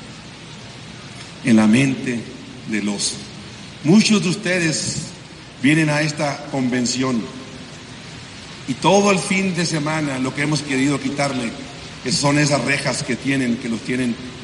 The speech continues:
prisioneros en una economía que no va para ningún lado. Recupera tu furia, recupera tu energía, recupera tus sueños, porque los sueños se hacen realidad.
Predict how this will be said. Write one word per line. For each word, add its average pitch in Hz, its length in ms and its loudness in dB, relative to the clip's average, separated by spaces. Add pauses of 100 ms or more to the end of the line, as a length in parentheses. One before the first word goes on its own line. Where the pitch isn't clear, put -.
prisioneros 127 920 2 (920)
en 117 160 0
una 147 160 4
economía 135 680 2
que 123 100 -4
no 131 140 -2
va 139 200 0
para 131 240 -4
ningún 120 400 0
lado. 127 240 2 (1300)
Recupera 151 560 0
tu 139 120 -4
furia, 143 440 2 (220)
recupera 156 500 -4
tu 156 100 -6
energía, 139 520 0 (460)
recupera 156 480 -2
tus 135 140 -2
sueños, 147 500 0
porque 123 260 -8
los 120 140 -6
sueños 135 520 -4 (400)
se 139 140 4
hacen 127 380 0 (260)
realidad. 113 580 0